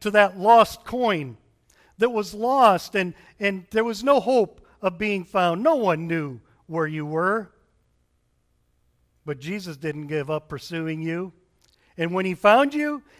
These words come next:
he called all the people together to celebrate with you when you were found.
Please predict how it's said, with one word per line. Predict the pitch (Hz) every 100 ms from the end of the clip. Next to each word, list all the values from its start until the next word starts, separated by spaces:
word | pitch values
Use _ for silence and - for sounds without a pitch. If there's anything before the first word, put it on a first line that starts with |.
| _ -
he | 202
called | - 233 294 302
all | 277 285
the | 269
people | - 269 269 240
together | 214 208 202 185
to | 160 151
celebrate | - 226 226 180 131 143 135 127 _ _ _ _ _ _ _ _ _ _
with | 143 151 196 - 139
you | 120 110 101 _ _ _ _ _ _ _ _ _
when | 139 135
you | 147
were | 147 131
found. | 147 131 113 107